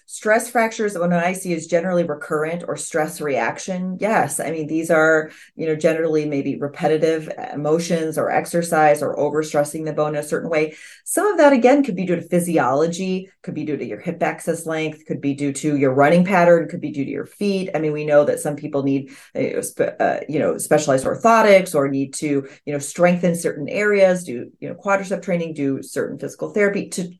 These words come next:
oh, you know, not to overtrain or overstress. This isn't, it's sort of the mainstay of people who train for marathons and triathlons, just like you do.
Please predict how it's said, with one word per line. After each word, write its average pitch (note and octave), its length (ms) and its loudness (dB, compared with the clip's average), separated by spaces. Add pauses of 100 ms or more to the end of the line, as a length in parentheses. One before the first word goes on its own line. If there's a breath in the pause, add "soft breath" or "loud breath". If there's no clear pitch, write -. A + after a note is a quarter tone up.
(300)
oh, F3 240 8
you D#3+ 100 0
know, C#3+ 240 0
not D3 160 2
to C3+ 120 -2
overtrain D#3 520 2
or C#3+ 180 0
overstress. C#3+ 760 0 (560 loud breath)
This D#4+ 180 -6
isn't, A3 400 -2
it's - 560 -2
sort F3 120 4
of E3 40 0
the E3+ 60 4
mainstay F3 460 4
of D#3 120 2
people D#3 220 -4
who D#3 100 -4
train D3+ 260 -2
for D3+ 140 -2
marathons D3 520 0
and - 80 -16
triathlons, D3+ 460 0
just F3 200 -4
like D3 200 -2
you A#3 160 2
do. F3 300 -2